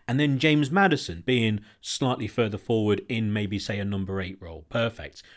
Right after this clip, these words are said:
With a false nine, that would be an ideal scenario. You can't have Maddison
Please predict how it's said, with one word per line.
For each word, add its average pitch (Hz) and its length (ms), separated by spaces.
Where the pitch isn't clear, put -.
With 127 120
a 147 40
false 135 360
nine, 107 240
that 123 160
would 123 160
be 113 100
an 107 100
ideal 104 380
scenario. 87 560
You 113 160
can't 156 400
have 123 260
Maddison 107 640